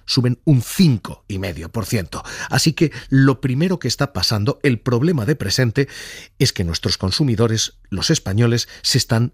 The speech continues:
empobreciendo. Y además, y además, algunos vendedores también, porque semejante subida de precios no es repercutible al cliente en muchos casos,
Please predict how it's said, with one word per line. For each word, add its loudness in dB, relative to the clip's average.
empobreciendo. -4
Y 2
además, 0
y 0
además, 0
algunos 0
vendedores 0
también, 0
porque 0
semejante -2
subida -2
de -6
precios -2
no 4
es 0
repercutible 0
al -2
cliente 0
en -2
muchos -2
casos, -2